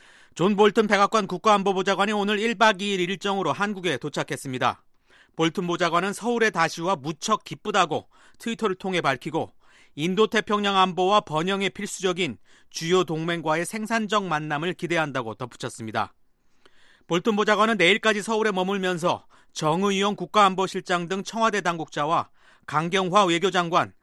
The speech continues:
정경두 국방장관 등 정부 고위 인사들을 만날 예정입니다. 양측은 북한 핵 문제 대응을 포함한 동맹 강화와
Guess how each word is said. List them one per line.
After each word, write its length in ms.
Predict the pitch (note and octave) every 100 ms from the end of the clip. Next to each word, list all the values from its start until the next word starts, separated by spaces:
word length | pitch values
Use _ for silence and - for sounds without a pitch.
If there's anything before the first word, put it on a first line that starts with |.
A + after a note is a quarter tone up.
| _ _
정경두 560 | - D#3 F3 F#3 F#3 F#3
국방장관 680 | E3 F3+ F3 E3 D#3 D#3
등 160 | D3+ F#3+
정부 360 | E3 F3 F3+
고위 260 | D#3+ E3 G3
인사들을 420 | F3 D#3+ C#3+ D3
만날 320 | D#3+ D3 D3+
예정입니다. 600 | C#3 C3 B2+ A#2 A#2 G#2+ _ _ _ _ _ _ _ -
양측은 400 | C#3+ F3 G3 G#3
북한 400 | - D#3+ G#3+ G#3
핵 80 | G#3+
문제 300 | G#3 G3+ G3+
대응을 380 | F#3 F3+ F#3 F3+
포함한 440 | F#3+ E3+ F#3 F#3
동맹 460 | E3+ E3 F#3 F#3+ E3
강화와 640 | C#3+ D3 D#3+ D3+ D3+ G#2